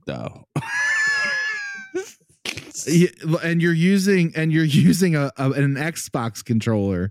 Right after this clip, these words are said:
Speaker 1: Oh my! And you know what's
Speaker 2: Like,
Speaker 1: crazy to me?
Speaker 2: what are we doing? These guys are billionaires that are doing this shit.
Speaker 1: Well, I, I read a, I mean, I've been, Dave, you know when I get, I have A D H D.
Speaker 2: So you went down the hole on this
Speaker 1: Yeah,
Speaker 2: one.
Speaker 1: you know when I,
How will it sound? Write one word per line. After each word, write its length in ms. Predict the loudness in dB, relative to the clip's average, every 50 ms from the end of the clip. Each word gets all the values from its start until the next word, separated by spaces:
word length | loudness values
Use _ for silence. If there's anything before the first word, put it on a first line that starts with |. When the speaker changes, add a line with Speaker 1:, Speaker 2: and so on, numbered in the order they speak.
| -2 0
Speaker 1:
Oh 240 | 2 2 2 2 2
my! 240 | 0 -2 -2 -2 -2 0
And 160 | 0 0 2
you 60 | 0
know 140 | 0 0 -2
what's 180 | -4 -4 -2
Speaker 2:
Like, 100 | 0 0
Speaker 1:
crazy 280 | 2 0 0 0 -2 -2
to 80 | 0 2
me? 140 | 4 4
Speaker 2:
what 220 | 4 2 0 -2 -2
are 80 | -2
we 200 | 0 2 2 2
doing? 260 | 4 4 4 4 4 4
These 140 | 2 0
guys 240 | 0 -4 -4 -2 0
are 80 | 0 0
billionaires 840 | -2 0 0 0 2 2 4 4 6 6 4 4 2 0 0 0 0
that 100 | 0 0
are 80 | 0
doing 280 | 2 4 4 4 4 2
this 160 | 2 0 -2
shit. 320 | 0 0 0 0 0 -2 _ _ _ _ _ -8 -2
Speaker 1:
Well, 180 | 0 2 2 2
I, 240 | 2 0 -2 -2 -2 -2
I 120 | -2 0
read 260 | 2 2 2 2 0
a, 60 | -2 -4 -4 -4
I 120 | -2 0
mean, 120 | 0 0 0
I've 160 | 0 0 0
been, 300 | -2 -2 -2 -4 -8 -12 -16 -20 -20 _ _ _ _ _ -2
Dave, 240 | 0 0 2 0 0
you 80 | 2
know 200 | 2 2 0 0
when 120 | -2 -2 -4
I 120 | -4 -6
get, 160 | -6 -6 -6 -4
I 120 | -2 -2 0
have 80 | 0
A 100 | 0 0
D 60 | 0 0
H 20 | 2
D. 40 | 2
Speaker 2:
So 60 | 4
you 180 | 6 6 6
went 180 | 6 4 4 2
down 200 | 0 0 0 0
the 80 | 2 2
hole 320 | 2 2 2 2 2 2
on 120 | 2 0 -2
this 120 | 0 0
Speaker 1:
Yeah, 200 | 2 2 2 0
Speaker 2:
one. 100 | 0 0
Speaker 1:
you 120 | 0 0 0
know 180 | 0 0 0 0
when 120 | 0 0
I, 180 | 0 -2 -4